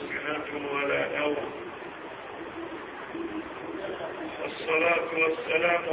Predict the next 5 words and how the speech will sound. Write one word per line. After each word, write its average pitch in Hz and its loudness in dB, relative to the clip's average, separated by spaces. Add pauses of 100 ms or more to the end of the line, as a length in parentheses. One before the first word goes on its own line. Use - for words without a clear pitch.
على 156 6
حبيبنا 151 2
المصطفى 147 0 (2500)
الذي 160 4
أرسله 156 2